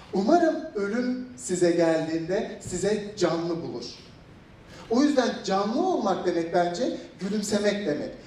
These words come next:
Eğer içten gülerseniz ki ben buna aşkla gülümseme diyorum. Biraz evvel de sohbet ettiğimiz gibi dışarıda.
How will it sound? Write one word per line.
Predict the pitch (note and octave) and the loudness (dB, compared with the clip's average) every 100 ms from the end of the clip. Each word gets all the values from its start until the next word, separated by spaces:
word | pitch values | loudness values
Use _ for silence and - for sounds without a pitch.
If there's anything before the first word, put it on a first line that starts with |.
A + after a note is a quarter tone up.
| - - | -12 4
Eğer | G#3 C4+ | 6 6
içten | - - - B3+ B3 B3+ | 2 -4 -4 0 0 2
gülerseniz | G#3 G3 G3 G#3+ D#4+ - | 2 4 2 -2 -2 -2
ki | F#3 | 0
ben | F#3+ F#3+ | 0 0
buna | G3 G3 G3 | -2 -2 2
aşkla | A3 A3+ - F3 | 2 2 -2 -2
gülümseme | E3 D#3+ D3+ D3 D#3 C#3+ C#3+ | 0 -2 -6 -4 -4 -4 -6
diyorum. | C#3+ E3+ C4 - - - - | -4 -2 -2 -8 -14 -8 2
Biraz | F#3 E3+ | 2 4
evvel | F3 E3 D#3 | 2 2 2
de | D3+ - | -2 -6
sohbet | E3 E3 D#3+ | -6 -4 -4
ettiğimiz | D3+ E3+ D#3 D3 | -4 -4 -4 -6
gibi | D3 D3 | -6 -4
dışarıda. | D3 D#3 D3+ E3 A3+ - | -2 0 0 2 0 0